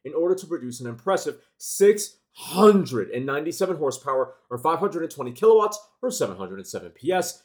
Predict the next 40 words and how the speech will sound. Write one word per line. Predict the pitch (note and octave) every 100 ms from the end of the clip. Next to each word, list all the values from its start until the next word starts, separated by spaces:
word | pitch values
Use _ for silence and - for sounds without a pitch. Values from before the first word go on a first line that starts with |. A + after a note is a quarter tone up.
| _ A2
and | A#2
nine, | D#3+ F#3+ F#3+ F#3+
nine | D3 G#3 G3
hundred | F#3+ D#3+ D#3+
newton | E3+ C3+
meters, | A#2+ A2+ A2+ _ _
or | B2
six | B2 F#3
hundred | E3+ F3+ D#3
and | D3+
sixty-three | - E3 D3+ D3+ D3
pound-feet | - A#2+ A#2 F#3+ C#3 G#2
of | G2+ -
torque. | C3+ C#3+ F#2+ - _ _ _ -
This | C#3+ D#3
represents | C#3+ B2 -
a | C#3+
massive | D3 C#3+ C3+ A#2+
one | D3 F3+
hundred | F3+ E3+ D3+
and | C#3
fifty-five | D3+ C#3 - B2+ A#2+
horsepower, | - - - E3 D3+ C#3+ - -
or | B2+
one | C#3+ D#3
hundred | C#3+ C3+
and | B2
fifteen | C#3+ C#3+ C3
kilowatts, | D3 D#3+ D3 C3
or | B2+
one | C3
hundred | C3+ C3
fifty-seven | - - C3 C3 A#2
P | _ C#3+
S, | G#3 - - _ _ -
and | B2
two | G3+ A3+
hundred | G#3+ D#3
newton | C#3+ B2 A#2+
meters, | A2+ A2+